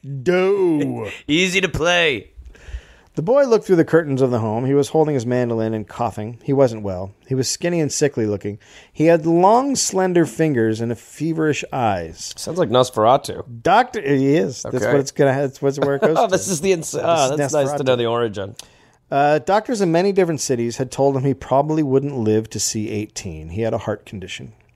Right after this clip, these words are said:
Speaker 1: He rang the doorbell and was invited in. <clears throat> The teen became friends with the Peters and was a frequent guest at their home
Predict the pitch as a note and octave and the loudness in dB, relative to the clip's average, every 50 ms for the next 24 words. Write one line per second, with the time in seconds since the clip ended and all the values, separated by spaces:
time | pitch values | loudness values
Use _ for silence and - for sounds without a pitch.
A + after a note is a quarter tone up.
0 | _ _ _ _ _ _ _ _ _ _ _ _ _ _ _ _ - C#3+ C3+ B2+ | _ _ _ _ _ _ _ _ _ _ _ _ _ _ _ _ -2 0 4 6
1 | E3 G#3+ B3+ C#4+ C#4 A#3 D#3+ C3+ A#2+ A#2 G#2+ A2+ A2+ A2 A#2 C3 A2+ A2+ A#2 A2+ | 6 6 4 4 0 0 2 2 2 2 2 2 0 0 0 0 -2 -4 -4 -6
2 | A2+ A#2 A2+ A2 A2 A2 A2 G#2 F#2 F#2 F#2 E2+ E2 E2+ - _ _ _ - _ | -6 -6 -4 -2 -2 -2 -2 -4 -6 -10 -12 -14 -14 -18 -20 _ _ _ -20 _
3 | _ _ _ _ _ _ _ _ _ _ _ _ _ _ _ _ _ _ _ _ | _ _ _ _ _ _ _ _ _ _ _ _ _ _ _ _ _ _ _ _
4 | _ _ _ _ _ - - D3+ D#3 D#3+ D3+ D3 F#3+ G#3+ - - - - B3 C#4 | _ _ _ _ _ -2 2 2 4 4 2 2 0 -2 -2 -2 -2 0 0 0
5 | D4+ D4 C#4 C4+ G3+ - A3 A3+ A#3+ A#3 F3+ - - - A3 A#3 A3 F3+ D#3+ D#3+ | 0 0 -2 -2 -2 0 0 0 0 0 -4 -6 -4 0 2 4 4 4 2 0
6 | F3 E3+ D#3+ D3 D3+ A3 F#3+ E3+ F3 E3+ - F#3+ E3+ - - - G#3+ G3 C3+ A2+ | 0 -2 -4 -6 -6 -4 0 0 0 0 0 -4 -4 -4 -2 -4 -2 0 0 0
7 | A#2 B2 A#2+ - - - E3+ D3 C#3 D3 C#3 D3+ D3 - - - - - - E3 | 0 0 -2 -4 -8 -6 -4 0 0 2 2 2 0 -2 -4 -14 -6 0 2 2
8 | F3 E3+ - F3 E3+ E3 E3+ - B2 G#2+ A2 B2+ B2+ C3 B2 - - - - D3 | 2 2 2 2 2 2 0 -2 -6 -4 0 2 4 4 2 0 -2 -6 -4 -4
9 | B2 G#2+ - C3 B2+ B2+ A2+ - - - A2+ G2 F#2+ F#2+ F#2 F#2+ F#2+ F2 | -4 -2 2 4 4 4 4 2 -2 -4 -4 -4 -2 -4 -4 -6 -8 -10